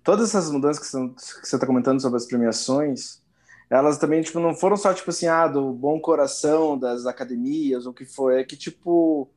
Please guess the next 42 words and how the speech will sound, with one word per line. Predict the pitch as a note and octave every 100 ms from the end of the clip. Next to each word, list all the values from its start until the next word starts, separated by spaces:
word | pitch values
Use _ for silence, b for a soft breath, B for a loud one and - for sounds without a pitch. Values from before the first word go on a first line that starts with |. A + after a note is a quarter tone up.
| _ -
na | D3
minha | G3
opinião, | G3+ G3+ F#3 E3 C#3+
isso. | B2+ - A#2 _ _ b b b b
Se | - - A#3 D#4 D#4+
essas | A3 G3
premiações | F#3+ F3+ E3+ - F3 C#3+
não | G#3
se | A#3
atualizassem | G#3 F3 D3+ C3 C#3+ D#3+ D#3 C#3
com, | C3 D3 F3+ F3+ C3 B2
e, | B2+ _
e | C#3+ C3+ -
continuarem | D#3 - D3+ G#3
se | A#3
atualizando | A3+ G3 D3 D3+ E3 D3+ B2 b b
com | -
as | D3
mudanças | D3 C#3+ E3+ F3+
que | -
têm |
acontecido | G3 F#3+ - F3+
na | E3+ D#3+
nossa | D#3 D#3+ E3+
sociedade, | E3 E3+ - F3 D3+ D3+ D3 B2 A#2+
no | D3
mundo, | E3 E3+ E3+ D#3 B2+ A#2+ B B _
com | D#3+ D3+
toda | E3 G3 G#3+ G#3+ G3+ A#2
a | E3
loucura | F3 E3+ - F3+ A3 D4 C#4+ -
e | A3+ C#4+ A#3+
coisas, | - G#3+ A3+ G3+
e | - F#3+
lutas | F#3 A#3 D4+ C#4
por | B3
coisas | A#3 A#3+ A#3+
saudáveis | A3+ G3 G3 C4+ A3 F#3 E3+
mesmo | F3+ G3+ F3+
pra | F3
nossa | F3 -
sociedade, | D#3+ D3+ D#3+ A#3 D#3+